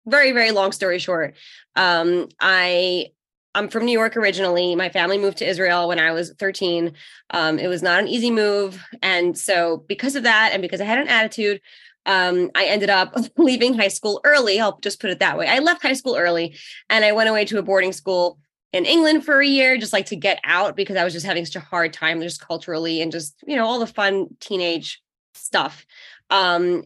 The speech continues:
and I actually met my future sister-in-law there in England. Um, within a couple of years, married her brother, um, moved to London for a few years. We had our two oldest boys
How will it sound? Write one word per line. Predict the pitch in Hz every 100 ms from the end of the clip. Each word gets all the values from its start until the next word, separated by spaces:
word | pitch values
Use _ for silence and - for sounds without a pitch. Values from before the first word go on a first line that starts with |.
| -
and | 220 214 - _
I | 220
actually | 214 214 220
met | 208 202 190
my | 190
future | 196 185 180
sister-in-law | 185 151 175 175 170 170
there | 170 180 170
in | 180 185 185
England. | 190 180 165 156 196 - - - _
Um, | 202 190 180 175 175 147 _ _ -
within | 240 247 240
a |
couple | 254 247
of | 233
years, | 196 190 190 -
married | 196 202 220
her | 233
brother, | 196 196 190 202 _ _ _ _ -
um, | 196 180 180 185 -
moved | 233 254
to | 233
London | 220 214 208 208
for | 208 196 -
a |
few | - 202
years. | 196 185 190
We | 180
had | 214 190 190
our | 185 185 185 175 _ _ _ -
two | 269 254 233
oldest | 208 208 226 233
boys | 202 196 202 196